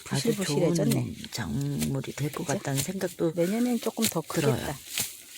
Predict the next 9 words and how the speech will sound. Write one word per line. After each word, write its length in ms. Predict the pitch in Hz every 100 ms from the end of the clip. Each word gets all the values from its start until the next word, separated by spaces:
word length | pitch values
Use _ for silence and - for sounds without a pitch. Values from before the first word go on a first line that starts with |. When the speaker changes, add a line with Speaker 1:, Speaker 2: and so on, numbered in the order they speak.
| - -
Speaker 2:
올해. 320 | 180 180 147 - - - - - - - - - - - - - - - - - 170
Speaker 1:
음, 320 | 170 170 175 196
이게, 360 | 190 214 196 -
이게 360 | 196 208 185 - - - - -
약성도 540 | 156 - 247 233 214
좋고 640 | 175 131 - 175 170 175 170
이래서, 500 | 170 170 160 - 208 175 147 - - - - - - - -
음, 340 | 185 165 156 147 - - - -
좀, 280 | 147 135